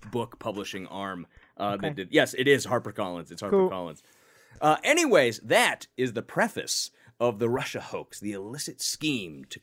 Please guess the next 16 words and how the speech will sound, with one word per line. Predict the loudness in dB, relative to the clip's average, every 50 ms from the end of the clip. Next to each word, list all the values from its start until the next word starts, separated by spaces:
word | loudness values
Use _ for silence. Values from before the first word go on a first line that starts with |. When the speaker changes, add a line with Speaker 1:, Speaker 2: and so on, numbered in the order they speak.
| -8
Speaker 2:
Very | -4 -2 0
Speaker 1:
clear | 0 0 0 -2
Speaker 2:
fun. | -2
Speaker 1:
Hillary | -2 -2 -2 -2 -4
Clinton | -6 -8 -10 -12 -10 -10 -10 -10 -10 -12
and | -14 -18 -18 -20 -18
frame | -14 -12 -10 -8 -8 -8 -8 -8 -10 -10
Donald | -10 -10 -10 -10 -8 -10 -10 -12 -12
Trump. | -14 -12 -10 -10 -10 -10 -10
And | -8
I | -6 -6
have | -6 -6
to | -6
get | -6 -6 -6
into | -4 -4 -6
my, | -6 -6 -8 -8 -10